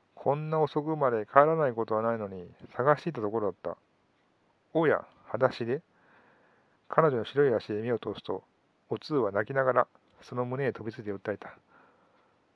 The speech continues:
「たくあんさん、大変です。」「ああ、どうしよう。」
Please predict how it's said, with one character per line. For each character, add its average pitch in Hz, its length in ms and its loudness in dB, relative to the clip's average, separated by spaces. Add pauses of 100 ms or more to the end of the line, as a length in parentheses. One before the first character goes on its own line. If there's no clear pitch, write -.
「た 120 140 -4
く 139 100 -2
あ 135 80 0
ん 120 60 -4
さ 107 140 -2
ん、 95 140 -8 (460)
大 139 200 0
変 147 140 -4
で 143 120 -2
す。」 - 240 -12 (640)
「あ 113 280 -8
あ、 - 40 -20 (220)
ど 160 200 0
う 156 60 -4
し - 160 -6
よ 98 100 -2
う。」 95 40 -16